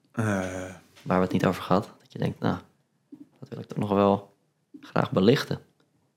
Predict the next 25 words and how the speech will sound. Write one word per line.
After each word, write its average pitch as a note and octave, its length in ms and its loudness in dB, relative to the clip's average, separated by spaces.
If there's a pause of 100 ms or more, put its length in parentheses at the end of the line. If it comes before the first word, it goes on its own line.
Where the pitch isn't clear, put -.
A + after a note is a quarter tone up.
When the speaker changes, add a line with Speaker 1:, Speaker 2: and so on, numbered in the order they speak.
(260)
Speaker 2:
Of A2+ 160 8
niet, C3 200 10
dat - 140 0
je - 60 0
denkt: F#2+ 180 4
"Hey, C#3+ 140 4
dit - 140 -2
geeft - 200 -10
wel - 100 -4
een A2 80 0
goed, - 360 -2 (720)
goed G#2+ 180 -10
Speaker 1:
Ja, G#2+ 60 -6
Speaker 2:
beeld." G#2 180 8
Speaker 1:
op G#2 60 6
zich A#2+ 200 8
geeft A#2 200 8
het A2 120 6
een A#2 60 10
goed A#2 220 6
beeld. A2+ 280 10
Speaker 2:
Ja, C3+ 140 10
hè? A2+ 60 10
Speaker 1:
Het, G#2 120 4
eh, A2+ 180 8